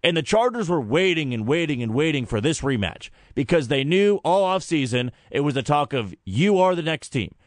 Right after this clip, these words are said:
You are the next top dog of the A F C West. You are better than Kansas City. You have a more well-rounded group. You have the better quarterback." And it was that over my dead body type of game that Patrick Mahomes said, "It's not gonna happen."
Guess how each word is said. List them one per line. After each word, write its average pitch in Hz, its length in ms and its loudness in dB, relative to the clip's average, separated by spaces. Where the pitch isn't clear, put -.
You 175 260 2
are 196 80 2
the 180 80 0
next 170 220 -4
top 151 260 0
dog 139 280 2
of 120 60 -2
the 113 160 0
A 120 100 2
F 113 60 -2
C 120 140 -2
West. 101 340 0
You 156 160 2
are 147 120 2
better 143 280 0
than 151 160 -2
Kansas 135 360 -2
City. 117 340 -2
You 87 140 -4
have 151 200 4
a 180 60 2
more 165 180 2
well-rounded 143 540 0
group. 107 280 -2
You 87 120 -4
have 151 240 2
the 165 80 0
better 156 220 2
quarterback." 107 640 0
And 190 140 4
it 208 80 0
was 202 120 0
that 190 200 2
over 202 260 2
my 185 180 0
dead 170 260 0
body 151 300 0
type 127 280 0
of 101 100 -6
game 95 240 -2
that 135 160 2
Patrick 170 320 2
Mahomes 151 300 0
said, 135 220 0
"It's 147 140 -2
not 147 200 0
gonna 131 180 0
happen." 101 320 -2